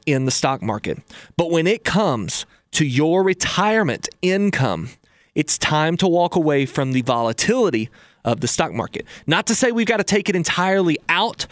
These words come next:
or away from the market, but we do not want the market taking your money. If you've got hard-earned money that you have made and you do not want to risk that money, but you still need it to earn interest, or perhaps you need that money to generate income for you in retirement,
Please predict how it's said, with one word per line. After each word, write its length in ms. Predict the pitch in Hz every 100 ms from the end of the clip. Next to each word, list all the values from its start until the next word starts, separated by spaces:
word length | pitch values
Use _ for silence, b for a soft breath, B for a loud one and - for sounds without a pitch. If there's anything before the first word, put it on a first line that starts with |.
| B B
or 140 | 208 185
away 500 | 170 151 143 208 269
from 220 | 233 175
the 80 | 135
market, 600 | 113 117 127 123 - B B
but 140 | 156
we 180 | 170 190
do 160 | 220 269
not 300 | 254 214 160
want 220 | 175 185
the 80 | 196
market 560 | 160 147 185 - 139
taking 500 | - 147 139 - 147
your 340 | 143 131 127 127
money. 340 | 131 156 135 - B
If 160 | 165 160
you've 160 | 202 226
got 200 | 262 226
hard-earned 640 | - 175 220 220 214 208
money 240 | 175 151 131
that 140 | 131
you 180 | 170 202
have 200 | 180 135
made 520 | 131 135 156 208 220 B B
and 200 | 139 139
you 120 | 160
do 160 | 202 208
not 280 | 165 175 170
want 160 | 180
to 100 | -
risk 400 | 143 127 180 -
that 180 | 180 185
money, 220 | 160 185
but 180 | 143 -
you 60 | 131
still 400 | - - 208 202
need 260 | 147 156
it 160 | 185 -
to 120 | - - -
earn 300 | 143 170 170
interest, 580 | 131 156 - 208 - - B B
or 140 | 180 156
perhaps 440 | 131 - 202 -
you 60 | 208
need 360 | 175 196 208
that 180 | 180 180
money 260 | 147 170 175
to 180 | - 135
generate 420 | 151 170 160 127
income 400 | 139 160 175 175
for 300 | - 156 160
you 180 | 156 151
in 200 | 143 139
retirement, 640 | 117 - 127 151 170